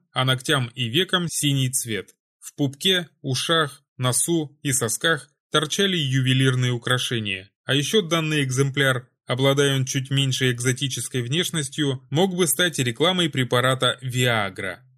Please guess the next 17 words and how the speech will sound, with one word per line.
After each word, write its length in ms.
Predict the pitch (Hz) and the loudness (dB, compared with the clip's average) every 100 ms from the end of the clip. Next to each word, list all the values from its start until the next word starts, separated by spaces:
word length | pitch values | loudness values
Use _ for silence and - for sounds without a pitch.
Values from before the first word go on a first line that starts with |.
| - | -2
так 200 | 127 127 | 0 0
как 200 | 120 139 | -2 -2
его 220 | 135 147 | -2 -2
штуковина 800 | - - 117 - 208 175 123 101 | -2 -6 -8 0 2 2 0 -2
находилась 720 | 104 117 151 147 190 165 - | -4 -2 -2 0 0 -2 -2
в 140 | 131 | -8
возбужденном 800 | 120 135 127 147 143 135 123 117 | -4 -4 -2 -4 -2 0 0 -2
состоянии. 800 | 113 127 - 139 120 104 90 92 _ | -4 -4 -2 0 0 -4 -10 -16 _
В 120 | 127 151 | -2 0
общем, 500 | 214 - 214 175 139 | 2 0 0 0 0
Надежда 560 | 139 135 202 170 175 | 0 2 0 2 2
описала 480 | 165 160 - 165 156 | 2 0 0 2 4
его 380 | 143 139 143 147 | 4 2 2 2
очень 480 | 143 139 131 135 131 | 0 -2 0 -2 0
точно. 520 | 135 113 - 95 87 _ _ - | -2 -2 -6 -10 -12 _ _ 0
"Ахтунг. 720 | 156 120 - 110 98 - _ _ _ 139 | 2 2 -2 -10 -10 -16 _ _ _ -4
Летающий". 800 | 185 185 127 98 98 - 95 | -2 0 0 0 -8 -10 -12